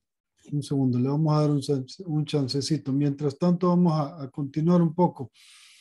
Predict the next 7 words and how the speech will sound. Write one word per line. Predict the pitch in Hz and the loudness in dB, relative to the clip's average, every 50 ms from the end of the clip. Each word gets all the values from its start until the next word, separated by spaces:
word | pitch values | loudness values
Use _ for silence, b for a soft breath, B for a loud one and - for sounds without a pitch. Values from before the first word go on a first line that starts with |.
| B B B B B B B _ _ _ _ | B B B B B B B _ _ _ _
Una | 165 185 208 214 | 4 6 6 8
vez | 214 220 226 233 208 202 | 8 6 6 4 4 4
que, | - 202 185 165 165 175 175 | 6 6 6 6 4 0 -2
que | - - 175 | -2 -2 0
nosotros | 175 180 156 160 190 190 190 208 202 202 | 0 0 -2 -2 -4 -4 0 2 2 4
hemos | 208 214 214 202 - | 4 2 0 -2 -4
creado | - 240 233 233 214 190 185 196 226 208 - | -4 -4 -2 0 0 0 0 -2 -4 -6 -10